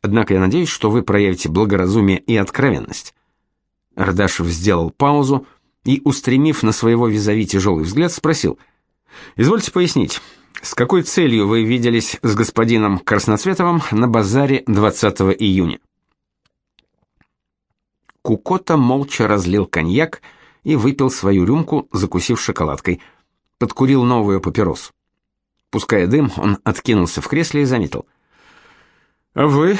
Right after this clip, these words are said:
умеете работать. Здесь всего несколько дней, а уже обзавелись осведомителями.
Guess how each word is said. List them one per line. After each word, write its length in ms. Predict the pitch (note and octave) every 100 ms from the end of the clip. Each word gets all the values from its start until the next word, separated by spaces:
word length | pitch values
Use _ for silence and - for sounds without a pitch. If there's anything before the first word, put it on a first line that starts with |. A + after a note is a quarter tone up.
| -
умеете 580 | A3 G#3 C3 C#3+ C#3+ E3
работать. 680 | F#3 D#3+ - - - - - - _ _ -
Здесь 360 | G2 G2 G#2+
всего 280 | - - A2+
несколько 400 | A2+ - F#2+ G2+
дней, 320 | F#2 A2 D#3
а 40 | G#2
уже 220 | F#2+ A#2
обзавелись 560 | G#2+ F#2+ F2 A#2+ -
осведомителями. 840 | C3 C3 C#3+ A#2 E2+ - A#2+ -